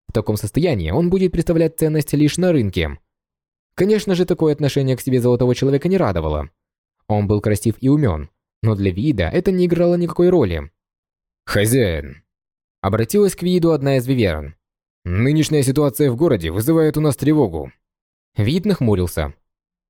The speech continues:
«Что случилось?» Охотясь, крылатые дракончики не забывали наблюдать за городом своего хозяина.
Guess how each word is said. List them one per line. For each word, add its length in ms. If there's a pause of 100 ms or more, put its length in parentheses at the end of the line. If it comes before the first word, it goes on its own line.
«Что 180
случилось?» 580 (800)
Охотясь, 540
крылатые 440
дракончики 540
не 140
забывали 400
наблюдать 460
за 80
городом 380
своего 280
хозяина. 640